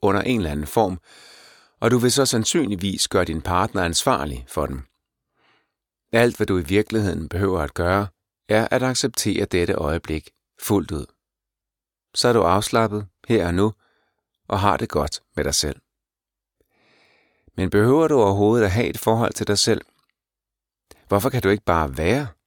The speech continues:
dig selv? Når du har et forhold til dig selv, har du spaltet dig selv op i to. Jeg og mig selv. Subjekt og objekt.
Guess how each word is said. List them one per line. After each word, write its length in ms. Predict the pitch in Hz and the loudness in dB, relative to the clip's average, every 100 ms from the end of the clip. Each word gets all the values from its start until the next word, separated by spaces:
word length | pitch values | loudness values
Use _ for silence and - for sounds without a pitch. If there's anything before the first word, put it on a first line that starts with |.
| _ | _
dig 120 | - 71 | -6 -4
selv? 240 | - - _ _ _ _ _ _ _ _ _ _ _ _ _ _ | -4 -6 _ _ _ _ _ _ _ _ _ _ _ _ _ _
Når 120 | 104 | 0
du 80 | 110 | 0
har 220 | 107 165 | 0 -4
et 80 | 190 | -6
forhold 540 | - - 113 147 135 - | -4 0 2 2 -2 -2
til 140 | - | -4
dig 140 | 71 69 | -4 -2
selv, 240 | - 87 - _ _ _ | 0 -2 -4 _ _ _
har 120 | - | 0
du 100 | 101 | 0
spaltet 460 | 101 - 95 90 90 | 0 0 0 0 -2
dig 120 | 85 | -2
selv 240 | - 139 | -2 0
op 160 | 87 90 | 0 -2
i 40 | |
to. 320 | 76 - 85 - _ _ _ _ _ _ _ _ _ _ - | -6 -4 -4 -6 _ _ _ _ _ _ _ _ _ _ -8
Jeg 320 | 80 78 127 - _ _ _ _ _ - | -2 0 0 -4 _ _ _ _ _ -4
og 120 | 98 | 0
mig 120 | 104 | 0
selv. 260 | - 78 - _ _ _ _ _ _ | 0 -2 -4 _ _ _ _ _ _
Subjekt 640 | - 117 117 123 117 - - _ - | -6 -4 0 0 -2 -4 -16 _ -2
og 200 | 95 - | -2 0
objekt. 540 | 76 - 69 - - | -4 -6 -8 -10 -20